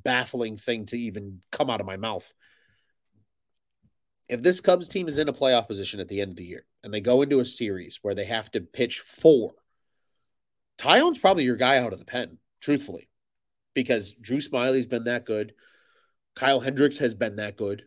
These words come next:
and he continued with that today against the Pirates.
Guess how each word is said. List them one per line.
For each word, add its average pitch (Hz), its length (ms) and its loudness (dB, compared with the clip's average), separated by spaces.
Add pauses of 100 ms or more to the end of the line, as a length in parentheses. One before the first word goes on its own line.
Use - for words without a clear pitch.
and 120 120 -4
he 123 140 -4
continued 127 540 -6
with 127 180 -2
that 131 220 0
today 120 320 0
against 113 260 -6
the 127 80 -4
Pirates. 98 500 -8